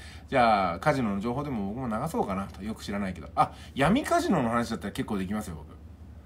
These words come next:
闇カジノに働いてる人ってね、結構女の子が多くって、まあ、広島に限りますけども、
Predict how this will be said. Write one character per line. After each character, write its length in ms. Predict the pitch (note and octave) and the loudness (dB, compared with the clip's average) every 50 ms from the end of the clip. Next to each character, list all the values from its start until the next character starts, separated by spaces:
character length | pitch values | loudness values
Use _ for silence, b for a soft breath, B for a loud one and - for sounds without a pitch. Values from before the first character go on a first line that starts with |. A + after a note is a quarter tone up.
| - - - - | -18 -14 -4 0
闇 280 | D3 F#3 A#3 C4+ C4+ | 2 4 4 4 4
カ 120 | - D4+ D4 | 2 2 2
ジ 120 | D4 A#3+ | 2 2
ノ 60 | F#3+ | 2
に 40 | C#3+ | 2
働 340 | A2+ A2+ A#2+ - A#2+ A#2 A2 | 2 0 0 0 0 0 0
い 60 | G2+ | 0
て 80 | - B2 | 0 -2
る 80 | A2+ | -2
人 140 | F#2+ A#2+ A#2 | -2 -4 -6
っ 20 | - | -6
て 140 | - F#2+ | -4 -4
ね、 160 | G2+ G2 F#2+ F#2 | -4 -4 -4 -4
結 160 | - A#3+ - | -4 -4 -2
構 140 | - A#2 C#3 | 0 2 2
女 180 | F#3 A#3+ C#4+ B3+ | 4 6 6 6
の 100 | F3 A#2+ | 4 2
子 120 | G#2+ F#2+ | 0 -2
が 60 | F#2+ | -2
多 120 | G#2 G#2 - | -2 -2 -2
く 80 | - | -4
っ 40 | - | -8
て、 260 | - - A2+ F#2 F#2 | -8 -6 -4 -4 -2
ま 100 | G#2+ G#2+ | -2 -4
あ、 20 | - | -4
広 220 | - D3+ D#3+ - | -2 -4 -2 0
島 100 | D#3+ D#3 | 0 0
に 60 | D3+ | 0
限 200 | C3+ C#3+ D3+ E3 | 0 -2 -2 0
り 60 | D#3+ | 0
ま 120 | D#3+ E3+ D#3+ | 0 -2 -2
す 80 | - | -4
け 60 | - E2+ | -6 -6
ど 80 | E2 | -4
も、 280 | F#2 G2 F#2+ F2 - | -4 -2 -4 -4 -6